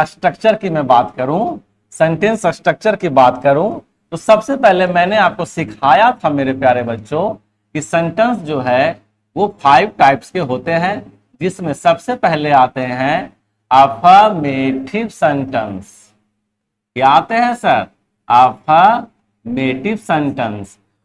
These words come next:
और affirmative sentence का जो है वो structure क्या होगा सर?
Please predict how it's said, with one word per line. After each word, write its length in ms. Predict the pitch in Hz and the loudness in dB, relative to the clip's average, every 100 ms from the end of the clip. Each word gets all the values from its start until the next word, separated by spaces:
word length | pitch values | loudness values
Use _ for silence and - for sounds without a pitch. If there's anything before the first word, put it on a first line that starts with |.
| - | 2
और 180 | 151 175 | 4 4
affirmative 680 | 151 - 165 165 165 233 | 2 2 2 2 0 -2
sentence 540 | 226 180 165 165 156 - | -2 -2 0 0 0 0
का 120 | 139 | 0
जो 180 | 123 113 | 0 -4
है 440 | 110 113 147 - _ _ - | 0 0 0 -4 _ _ -6
वो 180 | 175 196 | -2 -2
structure 460 | - 151 - 156 | 0 -4 -2 -4
क्या 220 | 135 135 | -2 2
होगा 380 | 151 175 190 202 | 2 2 2 0
सर? 200 | 202 226 | 0 -4